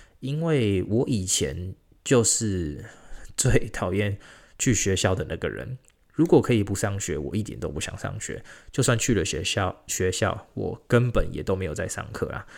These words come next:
那可能我们班比较偏向放牛班吧，就是上课的时候你会看到一堆人在，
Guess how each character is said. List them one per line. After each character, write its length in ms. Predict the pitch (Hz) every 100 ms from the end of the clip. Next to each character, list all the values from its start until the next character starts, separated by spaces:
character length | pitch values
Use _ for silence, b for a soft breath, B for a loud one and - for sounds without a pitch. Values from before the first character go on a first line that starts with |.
| B B B
那 380 | - 95 90 92 - b b b -
可 120 | -
能 120 | 110
我 60 | 117
们 200 | 104 101
班 160 | 127
比 80 | 135
较 120 | 107
偏 160 | 104 104
向 120 | 113
放 160 | 104 107
牛 140 | 92
班 200 | 87 90 90
吧， 140 | 90
就 80 | 98
是 60 |
上 200 | 101 110
课 160 | 98 104
的 100 | 95
时 120 | 92
候 80 | 101
你 100 | 92
会 60 | 92
看 100 | 101
到 80 | 95
一 60 |
堆 140 | 95 98
人 180 | 87
在， 380 | 92 92 92 92